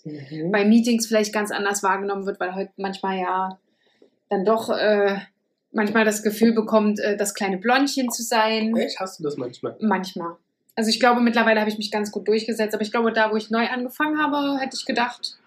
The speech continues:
Speaker 1: Ah.
Speaker 3: Du solltest dich mal beschweren bei der Personalabteilung wegen Sexis-, Sexismus.
Speaker 2: <laughs> Wegen Sexismus.
Speaker 1: Also ich glaub, das habt ihr wieder ein Problem heute mit dem
Speaker 2: Sex-,
Speaker 1: Wort, ne?
Speaker 2: Sexismus.
Speaker 1: Sex-, Sexismus, Sexismus.
Speaker 2: Genau. Äh, ja, das möchte ich gerne erleben. Das, äh, finde ich sehr interessant,
Speaker 3: Okay.
Speaker 1: Mhm.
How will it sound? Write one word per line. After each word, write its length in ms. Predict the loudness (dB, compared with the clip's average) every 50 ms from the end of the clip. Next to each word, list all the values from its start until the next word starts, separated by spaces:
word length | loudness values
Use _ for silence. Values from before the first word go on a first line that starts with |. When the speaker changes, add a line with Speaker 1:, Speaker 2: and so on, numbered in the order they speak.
| _ _ -8 -6
Speaker 1:
Ah. 120 | -6 -4 -2
Speaker 3:
Du 200 | -2 -2 -2 -2
solltest 340 | -4 -4 -6 -6 -6 -8 -10
dich 140 | -8 -4 -4
mal 60 | -4
beschweren 360 | -4 -6 -6 -2 0 0 2
bei 60 | 0 -2
der 80 | -4
Personalabteilung 640 | -2 -4 -2 -2 -2 -4 -6 -6 -4 -4 -4 -4 -4
wegen 140 | -6 -10
Sexis-, 500 | -10 -12 -12 -12 -4 -2 -2 -2 -2 -8 _
Sexismus. 800 | -10 -10 -10 -10 -10 -14 -8 -6 -4 -4 -4 -4 -2 -2 2 2
Speaker 2:
<laughs> 140 | 2 2 2
Wegen 260 | 2 4 4 4 4
Sexismus. 560 | 2 0 -2 -2 -6 -6 -2 0 0 2 2
Speaker 1:
Also 120 | 2 2
ich 40 | 4
glaub, 140 | 2 2 2
das 200 | 2 -6 -6 -4
habt 220 | -2 -2 0 0 2
ihr 60 | 2
wieder 140 | 2 2 4
ein 40 | 2
Problem 320 | 4 6 6 6 6 6
heute 120 | 4 4
mit 100 | 4 4
dem 60 | 4 6
Speaker 2:
Sex-, 80 | 8
Speaker 1:
Wort, 180 | 8 6 8 8
ne? 320 | 8 6 6 6 2 -2 -4
Speaker 2:
Sexismus. 960 | -4 2 2 2 6 8 6 6 6 4 0 0 0 2 2 2 0 -2 2 4
Speaker 1:
Sex-, 200 | 4 4 6 6
Sexismus, 720 | 6 6 6 4 4 6 6 8 8 8 6 4 2 6
Sexismus. 720 | 6 6 6 6 4 4 6 6 6 6 6 2 0 -4 -8 -14 -14 -12 -12 -14 -6 -2
Speaker 2:
Genau. 420 | 0 4 4 4 4 2 0 -4 -10 _ _ _ _ _
Äh, 480 | _ -2 0 2 2 4 4 2 2 0 0
ja, 200 | -2 -4 -4 -6 -6
das 160 | -6 -2 0
möchte 180 | 0 0 0 -2
ich 120 | -4 -2
gerne 200 | -2 -2 -2 -2
erleben. 220 | -2 -2 -4 -2 -2
Das, 260 | -2 -2 -2 -2 0
äh, 140 | 0 0 0
finde 220 | -2 -4 -4 -4
ich 100 | -4 -4
sehr 100 | -6 -6
interessant, 540 | -6 -8 -10 -14 -10 -6 -4 -4 -4 -4 -4
Speaker 3:
Okay. 120 | -4 -2 0
Speaker 1:
Mhm. 360 | 2 2 2 2 2 0 -4